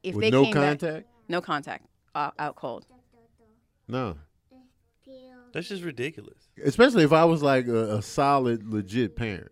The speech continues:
Speaker 1: Mm-hmm.
Speaker 2: Like, if it was something I was doing, then I would have to. But if I'm just being a regular parent, not applying the pressure, not doing this, not doing that, and you just do that for that long with no contact, I mean,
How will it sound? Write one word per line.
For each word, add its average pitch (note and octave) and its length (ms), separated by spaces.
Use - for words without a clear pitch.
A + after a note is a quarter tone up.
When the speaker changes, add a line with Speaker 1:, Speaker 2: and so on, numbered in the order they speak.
Speaker 1:
Mm-hmm. F3+ 380
Speaker 2:
Like, B2+ 120
if B2+ 60
it F#3 80
was G3 160
something D#3+ 240
I D#3+ 80
was F3 200
doing, F3+ 340
then A#2+ 180
I A#2+ 100
would A#2 140
have A2 260
to. G2 200
But A2 100
if A2+ 60
I'm D3 160
just D#3 160
being C#3 180
a G#2+ 60
regular C#3 440
parent, G#2+ 600
not A2 240
applying B2+ 440
the A#2 60
pressure, C3 500
not A#2 220
doing A2 240
this, B2+ 240
not A2 160
doing F#2+ 240
that, B2+ 280
and G2+ 160
you C3+ 140
just B2 280
do D#3 220
that F3 360
for B2 120
that F3+ 240
long G#3 440
with B2+ 140
no F3+ 200
contact, C4+ 640
I C#4 40
mean, D4+ 360